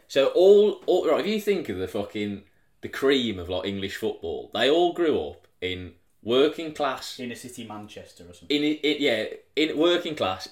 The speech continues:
Speaker 1: inner city upbringing.
Speaker 2: Phil Foden, generational talent.
Speaker 1: Playing football with a fucking tangerine on a street corner.
Speaker 2: Yeah.
Speaker 1: Jumpers for goalposts.
Speaker 2: Exactly.
Speaker 1: They're not, they're not
Speaker 2: They didn't have
Speaker 1: attending either.
Speaker 2: forty fucking
Speaker 1: So,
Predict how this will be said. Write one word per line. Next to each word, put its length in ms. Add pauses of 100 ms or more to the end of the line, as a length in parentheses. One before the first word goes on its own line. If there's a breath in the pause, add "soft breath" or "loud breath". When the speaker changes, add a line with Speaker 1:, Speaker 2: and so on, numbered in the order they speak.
Speaker 1:
inner 200
city 320
upbringing. 640
Speaker 2:
Phil 200
Foden, 440
generational 560
talent. 420
Speaker 1:
Playing 360
football 500
with 120
a 20
fucking 300
tangerine 640
on 80
a 40
street 380
corner. 340
Speaker 2:
Yeah. 160 (580)
Speaker 1:
Jumpers 400
for 100
goalposts. 880
Speaker 2:
Exactly. 480 (160)
Speaker 1:
They're 200
not, 240
they're 100
not 180
Speaker 2:
They 80
didn't 100
have 100
Speaker 1:
attending 280
either. 300
Speaker 2:
forty 220
fucking 340
Speaker 1:
So, 200